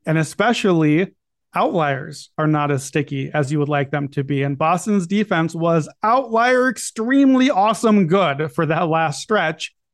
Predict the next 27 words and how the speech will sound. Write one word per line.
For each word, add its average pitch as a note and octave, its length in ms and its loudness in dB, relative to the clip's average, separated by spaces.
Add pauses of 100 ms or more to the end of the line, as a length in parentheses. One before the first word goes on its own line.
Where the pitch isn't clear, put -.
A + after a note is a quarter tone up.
(280)
And F3+ 240 2
you E3+ 200 -2 (100)
just F3+ 480 0 (160)
can't F#3 460 -2
do F3+ 240 0
that D3 380 -4
again D3 500 0 (640)
for D#3 600 -2
more D#3 300 0
months F#3+ 460 -2
and D3 140 -4
more E3+ 240 0
seasons. D3+ 540 -4 (200)
We F3 180 0
already C4+ 200 2
tried A3 320 0
that F#3+ 160 0
this C4 160 0
year. D#3+ 100 0
You E3 80 0
already A3 160 2
tried G3+ 120 -2
to F#3 80 -2
t-, G3+ 120 -4
talk F#3 280 -4
me F#3+ 100 2
into, E3 500 2